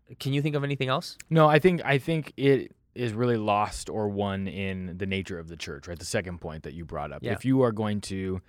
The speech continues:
Speaker 2: uh, I've said this before, right? The only thing you can't do is be with someone by yourself, right? You can't be in community alone
Speaker 1: Mm.
Speaker 2: there. And as kind of simple or trite as that is, I think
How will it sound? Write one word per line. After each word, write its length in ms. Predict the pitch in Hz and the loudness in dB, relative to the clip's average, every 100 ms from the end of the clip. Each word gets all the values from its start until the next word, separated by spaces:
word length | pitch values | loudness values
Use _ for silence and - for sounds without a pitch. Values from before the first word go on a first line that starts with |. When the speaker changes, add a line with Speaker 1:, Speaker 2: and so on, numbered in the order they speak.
| _ _ _ - | _ _ _ -6
Speaker 2:
uh, 200 | 95 92 | -2 0
I've 140 | 101 101 | 0 0
said 120 | 120 | 0
this 100 | 98 | -2
before, 280 | 95 101 87 | -4 -2 -2
right? 160 | 92 | -2
The 80 | 92 | -2
only 160 | 101 98 | -2 -4
thing 140 | 98 | -4
you 100 | 90 | -6
can't 260 | - 95 87 | -4 -6 -4
do 320 | 90 87 87 | -6 -4 -6
is 220 | 85 80 78 _ _ | -8 -12 -16 _ _
be 300 | 95 90 85 82 _ _ - | -6 -6 -8 -14 _ _ -4
with 200 | 98 90 | -2 -2
someone 420 | 87 82 80 80 - | -6 -8 -12 -12 -8
by 140 | 80 | -8
yourself, 480 | 65 - 58 - _ | -8 -10 -12 -16 _
right? 140 | 92 98 | -6 -4
You 80 | |
can't 200 | - 110 | -2 -2
be 100 | 101 | 0
in 80 | 95 | -4
community 460 | 87 92 90 87 87 | -4 -8 -6 -6 -6
alone 320 | 82 95 110 | -4 -2 -2
Speaker 1:
Mm. 80 | 113 _ _ _ | -6 _ _ _
Speaker 2:
there. 200 | 117 110 | -2 0
And 340 | 104 104 95 92 | 0 -2 -2 -4
as 260 | 95 92 | -4 -6
kind 220 | - 117 95 | -4 -2 -2
of 80 | |
simple 280 | - 107 92 | -4 -4 -4
or 140 | 87 85 | -6 -4
trite 320 | 98 90 85 | -2 -2 -4
as 220 | 90 82 | -6 -6
that 180 | 85 85 | -6 -4
is, 360 | 87 85 82 82 | -6 -6 -10 -10
I 80 | 95 | -6
think 400 | 113 101 - | -4 -4 -4